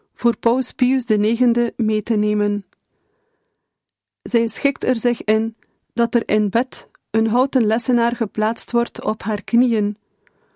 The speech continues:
waarvan er één zeer pijnlijk is. Haar eerste redactie wordt herzien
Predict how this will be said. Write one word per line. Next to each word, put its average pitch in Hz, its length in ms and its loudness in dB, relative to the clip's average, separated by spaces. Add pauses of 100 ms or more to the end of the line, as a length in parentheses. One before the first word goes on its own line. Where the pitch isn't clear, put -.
(220)
waarvan 233 420 0
er 220 200 -2
één 247 360 0
zeer 226 360 -2
pijnlijk 214 460 -2
is. - 420 -6 (1500)
Haar 233 200 0
eerste 269 520 2
redactie 240 640 -2
wordt 233 220 0
herzien 220 560 2